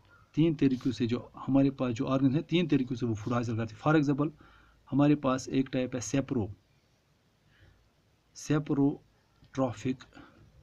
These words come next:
सेप्रोट्रॉफिक न्यूट्रिशन। ओके, एक तो हमारे पास है सेप्रोट्रॉफिक न्यूट्रिशन, जो दूसरा है, दूसरा है पैरासिटिक, पैरासिटिक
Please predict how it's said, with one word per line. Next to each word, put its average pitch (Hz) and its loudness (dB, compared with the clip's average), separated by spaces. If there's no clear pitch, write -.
सेप्रोट्रॉफिक 131 -2
न्यूट्रिशन। 117 -4
ओके, 143 -4
एक 131 0
तो 131 -4
हमारे 127 0
पास 127 -4
है - -4
सेप्रोट्रॉफिक 120 -4
न्यूट्रिशन, 113 -4
जो 143 2
दूसरा 151 2
है, 135 -2
दूसरा 131 0
है 131 -4
पैरासिटिक, 131 -2
पैरासिटिक 131 0